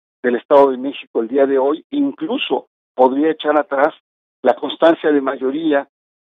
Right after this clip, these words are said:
que en unas horas más, alrededor de la una, dos de la tarde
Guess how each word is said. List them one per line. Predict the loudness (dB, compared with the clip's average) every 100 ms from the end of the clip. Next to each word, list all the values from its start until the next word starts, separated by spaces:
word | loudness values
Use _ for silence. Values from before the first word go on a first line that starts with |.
| 0
que | 2
en | 2
unas | -2 -4 -2
horas | 2 2 0 -2
más, | 0 0 -2
alrededor | -6 -4 -6 -6 -6 -4
de | -2
la | -2
una, | -2 -4 -4 -4
dos | -2 -4
de | -2
la | -4
tarde | 0 0 0 -4